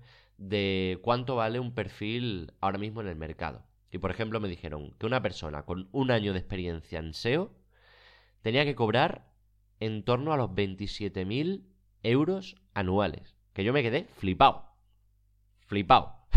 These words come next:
<laughs> Pero, pero, pero te lo dicen así, tal cual. Te dicen, "Si te bajas de esta cifra,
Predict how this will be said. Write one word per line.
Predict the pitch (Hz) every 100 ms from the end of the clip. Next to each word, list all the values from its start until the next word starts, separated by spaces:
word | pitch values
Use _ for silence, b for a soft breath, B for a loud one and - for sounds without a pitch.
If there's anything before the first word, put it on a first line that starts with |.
| -
<laughs> | 170 143 123 127 - - - _
Pero, | 135 113 107 104 95 95
pero, | 107 98 92 90 87 85 -
pero | 95
te | 98
lo |
dicen | 120 175 151
así, | 120 139
tal | 101 98
cual. | 95 123 95
Te |
dicen, | 95 90 90 80 b b
"Si | - 120
te | 113
bajas | 120 165 170 131
de | 135
esta | - 123
cifra, | - 120 127 170 -